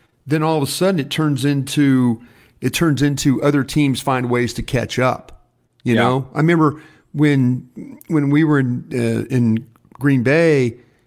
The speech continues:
Speaker 1: you know, Dallas had a draft. Uh, geez, I mean, they, they were,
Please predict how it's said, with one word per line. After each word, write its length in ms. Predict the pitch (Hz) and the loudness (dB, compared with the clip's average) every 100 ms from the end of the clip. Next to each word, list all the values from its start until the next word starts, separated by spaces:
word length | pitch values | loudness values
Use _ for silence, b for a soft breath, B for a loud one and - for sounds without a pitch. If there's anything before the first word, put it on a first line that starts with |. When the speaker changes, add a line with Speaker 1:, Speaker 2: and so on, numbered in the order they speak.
| b | b
Speaker 1:
you 100 | 151 | 0
know, 60 | 143 | 0
Dallas 400 | 123 139 151 147 | 2 2 2 2
had 140 | 151 | 0
a 60 | 123 | -2
draft. 580 | 131 131 135 127 - - - | 0 2 2 0 -2 -12 -8
Uh, 240 | 104 101 117 | -6 -6 -4
geez, 340 | - 127 110 | -2 0 0
I 40 | |
mean, 120 | 127 131 | 0 2
they, 140 | 131 | 0
they 340 | 123 - 156 | -2 -6 -2
were, 180 | 143 127 | 0 0